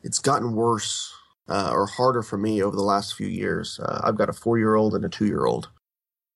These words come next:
And so, you know, before,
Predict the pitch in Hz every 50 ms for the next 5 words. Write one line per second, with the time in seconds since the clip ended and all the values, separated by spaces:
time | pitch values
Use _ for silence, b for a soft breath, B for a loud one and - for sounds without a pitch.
0 | _ - - - 104 107 - - - 98 98 95 95 98 95 - - _ _ _
1 | _ _ _ _ _ _ _ _ _ _ _ _ - 107 - 101 101 110 107 -
2 | - 147 151 131 120 113 110 104 104